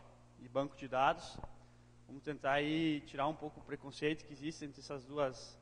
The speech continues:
áreas aí. Bom, meu nome é Matheus, eu trabalho como software engineer na Embarcadero.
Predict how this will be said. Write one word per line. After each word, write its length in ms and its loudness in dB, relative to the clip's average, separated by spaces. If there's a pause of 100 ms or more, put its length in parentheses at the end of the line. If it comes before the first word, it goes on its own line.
(140)
áreas 400 2
aí. 300 0 (760)
Bom, 220 6
meu 160 2
nome 180 6
é 40 6
Matheus, 760 0
eu 120 -8
trabalho 720 4
como 200 -8
software 440 0
engineer 520 -2
na 220 2
Embarcadero. 680 2